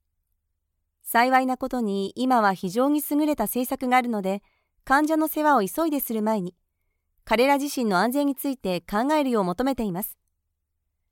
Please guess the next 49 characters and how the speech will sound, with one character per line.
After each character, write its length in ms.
エ 140
イ 80
チ 120
ア 100
イ 40
ブ 100
イ 80
の 100
登 220
場 160
に 120
よ 60
っ 40
て 340
標 220
準 220
予 100
防 160
策 300
に 180
注 220
目 240
が 120
集 120
ま 100
り、 160
暴 140
露 240
の 120
可 140
能 160
性 220
が 160
あ 60
る 180
他 240
の 120
感 200
染 200
症 240
や 320
有 200
害 200
物 160
質 160
に 120
対 160
し 80
て、 240